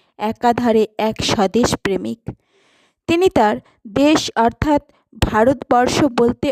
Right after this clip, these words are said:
অজ্ঞান ছিলেন। ভারতের কোনো মানুষ যদি দুঃখ কষ্ট থাকত, তিনি তা কোনো মতেই সেটা মেনে নিতে পারতেন না। তার দেশ ভারতকে কেউ কোনোভাবে অপমানিত করলে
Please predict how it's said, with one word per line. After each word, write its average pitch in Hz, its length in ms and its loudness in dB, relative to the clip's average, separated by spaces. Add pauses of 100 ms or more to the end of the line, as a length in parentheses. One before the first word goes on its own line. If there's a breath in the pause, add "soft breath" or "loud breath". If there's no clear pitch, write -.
অজ্ঞান 226 520 -4
ছিলেন। 226 420 -6 (540)
ভারতের 208 600 0 (560)
কোনো 339 300 2
মানুষ 262 440 0
যদি 311 280 2
দুঃখ - 500 -2
কষ্ট 269 320 0
থাকত, 277 580 -4 (480)
তিনি 349 220 -4
তা 240 360 0 (460 soft breath)
কোনো 339 260 2
মতেই 285 420 0
সেটা 277 320 0
মেনে 240 280 -4
নিতে 269 320 -2
পারতেন 226 420 -6
না। 208 260 -10 (760)
তার 233 180 4 (120)
দেশ 233 360 2 (280)
ভারতকে 240 580 -2
কেউ 277 300 2
কোনোভাবে 269 760 -2 (340 soft breath)
অপমানিত 311 640 -2
করলে 285 560 0